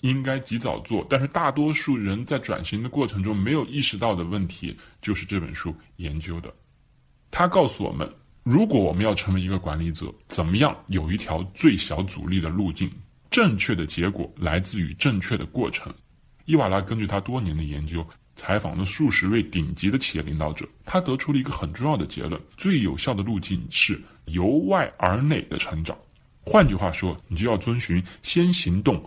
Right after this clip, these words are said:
后思考的方法。这就是我们今天要聊的话题。我们的话题分为三个部分。第一，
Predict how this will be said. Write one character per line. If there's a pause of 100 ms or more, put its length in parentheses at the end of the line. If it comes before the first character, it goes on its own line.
(100)
后
思
考
的
方
法。 (540)
这
就
是
我
们
今
天 (320)
要
聊
的
话
题。 (760)
我
们
的
话
题
分
为
三
个
部
分。 (600)
第
一，